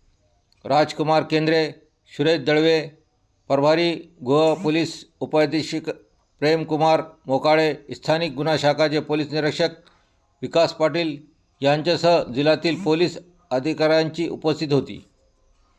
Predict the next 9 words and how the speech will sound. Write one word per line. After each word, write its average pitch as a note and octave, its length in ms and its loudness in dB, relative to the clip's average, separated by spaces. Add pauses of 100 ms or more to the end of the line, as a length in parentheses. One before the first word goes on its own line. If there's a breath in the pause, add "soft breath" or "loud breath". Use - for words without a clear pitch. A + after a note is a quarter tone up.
(600)
यावेळी D3+ 360 4
अपर D3+ 280 0
पोलीस C#3+ 260 -4
अधीक्षक D3 540 -2
अर्चना D3+ 340 0
पाटील D3 420 0
यांनी D3+ 240 -2
निरोप D#3 500 0
देण्यात C#3+ 300 -2